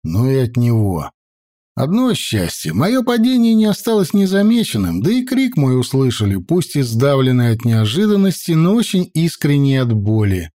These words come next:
Двери машин захлопали, и когда я перестал катиться подальше от монстра, наткнувшись на бордюр, загремели хлопки выстрелов.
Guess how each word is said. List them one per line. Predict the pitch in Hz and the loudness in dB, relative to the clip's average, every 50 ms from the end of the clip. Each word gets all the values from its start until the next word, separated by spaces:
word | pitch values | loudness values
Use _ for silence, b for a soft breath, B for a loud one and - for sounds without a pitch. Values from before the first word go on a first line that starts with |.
| _ _ _ _ _ _ _ _ _ _ _ _ _ _ _ _ _ _ _ _ _ | _ _ _ _ _ _ _ _ _ _ _ _ _ _ _ _ _ _ _ _ _
Двери | - 107 143 233 240 180 | -6 -2 0 0 2 2
машин | 131 113 107 - - 110 107 101 | 2 2 0 0 0 0 0 0
захлопали, | 95 113 117 - - 202 233 226 190 185 170 165 | 0 -2 -2 0 0 2 2 2 2 0 0 0
и | 156 | 0
когда | 143 - 170 165 165 185 190 | 0 -2 -2 0 0 0 0
я | 185 170 151 | 0 0 0
перестал | 160 160 160 151 - - - 190 175 143 | 0 0 0 -2 -2 -2 -2 -2 0 0
катиться | - 160 147 - 175 175 - - - 135 | -2 -2 -2 -2 -2 -2 -2 -2 -4 -4
подальше | 113 - 139 139 156 160 151 127 - 151 | -2 0 0 0 0 0 -2 -2 0 0
от | 147 139 139 | -2 0 0
монстра, | 180 202 202 196 156 - - 110 95 85 80 _ _ _ _ _ _ - | 2 2 2 0 0 -2 -4 -6 -6 -6 -8 _ _ _ _ _ _ -2
наткнувшись | 123 123 123 - - 151 151 143 120 - - 110 - 127 | 0 0 0 0 0 0 0 0 0 -2 -4 -4 -2 0
на | 127 123 | 0 2
бордюр, | 127 139 143 147 143 135 127 117 101 85 80 - _ _ _ _ _ _ _ _ _ _ | 2 2 2 2 0 0 0 0 -2 -4 -8 -14 _ _ _ _ _ _ _ _ _ _
загремели | - 117 120 165 180 208 226 247 254 262 254 214 | -8 -6 -2 0 2 2 2 2 2 2 2 0
хлопки | 139 - 131 131 127 113 - - 165 | 0 0 0 0 -2 -2 -2 -2 0
выстрелов. | 151 131 120 120 117 110 - - 95 92 90 82 80 78 - - | 0 2 2 0 0 -2 -2 -4 -4 -2 -2 -4 -6 -10 -14 -18